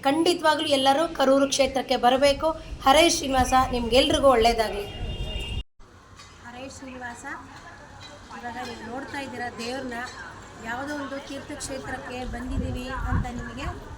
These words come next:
ಅನ್ನಿಸ್ತಾ ಇದೆ. ಖಂಡಿತವಾಗ್ಲೂ ಹೌದು. ಇದು ತಿರುಮಲ ಕ್ಷೇತ್ರ ಅಂತ ಅಂದ್ರೆ, ಕೇಳಿಸ್ಕೊಂಡ್ರಾ? ಇದು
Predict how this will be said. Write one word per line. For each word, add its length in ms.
ಅನ್ನಿಸ್ತಾ 400
ಇದೆ. 220
ಖಂಡಿತವಾಗ್ಲೂ 720
ಹೌದು. 460
ಇದು 400
ತಿರುಮಲ 440
ಕ್ಷೇತ್ರ 440
ಅಂತ 380
ಅಂದ್ರೆ, 500
ಕೇಳಿಸ್ಕೊಂಡ್ರಾ? 720
ಇದು 520